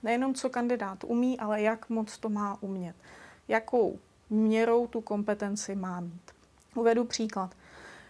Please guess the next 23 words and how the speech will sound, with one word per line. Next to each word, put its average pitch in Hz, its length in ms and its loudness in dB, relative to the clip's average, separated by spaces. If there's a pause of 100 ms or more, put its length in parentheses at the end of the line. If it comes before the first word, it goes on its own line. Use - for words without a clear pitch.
(200)
A 208 520 2
od 226 100 -4
každého 277 420 2
v 330 60 -4
týmu 226 220 0
nejspíš 233 320 0
čekáte, 208 500 0
že 226 120 0
se 233 120 2
nelekne 214 360 0
angličtiny. 190 640 -2 (280)
Pojďme 240 260 -2
si 254 120 2
ale 294 240 4
přiznat, 208 460 -6
že 220 100 -4
zatímco 247 440 -2
pro 262 180 -2
účetní 247 440 -2
stačí, 220 440 -2
aby 220 160 2
se 277 140 0
nelekla, 202 500 0